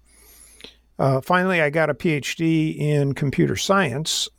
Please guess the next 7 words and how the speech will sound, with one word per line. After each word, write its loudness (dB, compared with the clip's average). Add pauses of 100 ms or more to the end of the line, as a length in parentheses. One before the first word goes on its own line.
uh, 0
it -6
being 2
the -6
closest 0 (160)
thing 2
to, 0